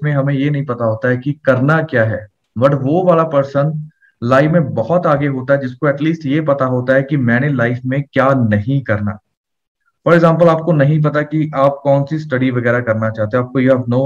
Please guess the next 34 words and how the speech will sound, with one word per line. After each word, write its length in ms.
idea, 280
but 100
आपको 240
एटलीस्ट 340
ये 100
पता 240
है 100
कि 160
you 80
are 100
not 240
going 280
to 200
use 320
mobile 340
phone 240
for 100
unnecessary 560
purposes, 520
TikTok 420
वगैरह, 460
Instagram 500
वगैरह, 260
आप 300
definitely 300
आप 140
यूज़ 200
कर 100
सकते 300
हो 160
in 120
a 80
positive 400
way 120